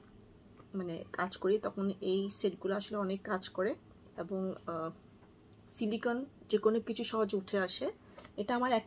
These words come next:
piece আছে, আগে কিনেছিলাম, এই যে এখানে দেখা যাচ্ছে, but এটার, আহ, একটা, যেই আরেকটা piece ছিল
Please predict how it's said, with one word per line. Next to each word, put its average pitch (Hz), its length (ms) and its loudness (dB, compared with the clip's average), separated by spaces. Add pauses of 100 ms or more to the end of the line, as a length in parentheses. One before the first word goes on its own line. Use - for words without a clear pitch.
piece 240 140 -2 (140)
আছে, 208 200 0 (1400)
আগে 196 220 4
কিনেছিলাম, 226 480 -2 (1900)
এই 208 120 -4
যে 196 140 -8
এখানে 202 280 -6 (140)
দেখা 202 260 -10
যাচ্ছে, 202 300 -10 (720)
but - 120 -10 (420)
এটার, 233 320 -2
আহ, 196 340 -8 (180)
একটা, - 180 -8 (500)
যেই 254 180 0 (440)
আরেকটা 208 280 -4 (120)
piece 208 160 -4 (120)
ছিল 254 160 0